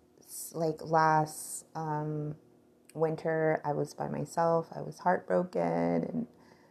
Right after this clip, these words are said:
you know, really going through my spiritual awakening, my second spiritual awakening that I'm still kind of coming off of a little bit. Um, of course, the spiritual awakening is just life in general, and you never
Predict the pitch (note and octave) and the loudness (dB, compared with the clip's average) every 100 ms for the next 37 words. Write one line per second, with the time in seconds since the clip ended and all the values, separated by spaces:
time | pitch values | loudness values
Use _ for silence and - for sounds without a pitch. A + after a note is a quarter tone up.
0 | _ _ _ _ _ _ _ - E3+ D3+ | _ _ _ _ _ _ _ -8 -2 2
1 | D3 D#3 D#3+ D#3+ D#3 D3 D3+ D3+ D3+ D3 | 2 4 6 4 4 2 2 -2 0 2
2 | C#3+ C#3+ C#3+ D3 D3 - D3 D3 E3 D3 | 4 2 0 -4 -6 -4 -2 -2 -4 -4
3 | D3+ D#3+ - D#3 D3+ D3 D3 C#3+ - - | 0 -2 -2 -4 -2 -2 -4 -6 -10 -14
4 | - F3 E3+ E3+ - D#3 D#3 D#3+ D#3+ D3+ | -6 -4 -4 -8 -6 -6 -6 -4 -2 -2
5 | D3+ D#3 D3+ D3 D3 D3 D3+ D3+ C#3+ C#3+ | -4 -6 -6 -4 -4 -6 -6 -8 -8 -8
6 | - - F3+ E3 D#3 D#3 D3+ - - _ | -10 -4 0 2 0 -2 -6 -14 -20 _
7 | _ _ _ - E3+ D#3+ D3+ - _ _ | _ _ _ -6 -4 -6 -8 -18 _ _
8 | _ _ _ _ - G3 F3+ D#3 D3+ - | _ _ _ _ -6 -2 0 2 0 0
9 | D3 D3+ D3+ D3+ D3 D3+ D3+ D3+ - D3 | -4 -2 -2 0 2 2 2 0 -4 -6
10 | D3 D3+ D3 D3 - _ - - D3 - | -4 -4 -6 -6 -10 _ -20 -18 -12 -2
11 | E3 D3+ - - D3+ D#3 D3+ D#3 D3+ F3 | 0 0 -2 -12 -14 -16 -6 -4 -2 -2
12 | E3 E3 D3+ D3 D3 D3+ D3 D3 C#3+ - | -2 -2 -2 -2 -4 -6 -4 -4 -6 -8
13 | - C#3+ - D3 D3 D3+ C#3+ D3 C#3+ C#3+ | -10 -10 -4 -2 0 -2 -6 -4 -2 0
14 | C#3+ D3 C#3+ D3 D3 D3 C#3+ C#3 C#3 | 2 0 0 -2 0 0 -2 -4 -6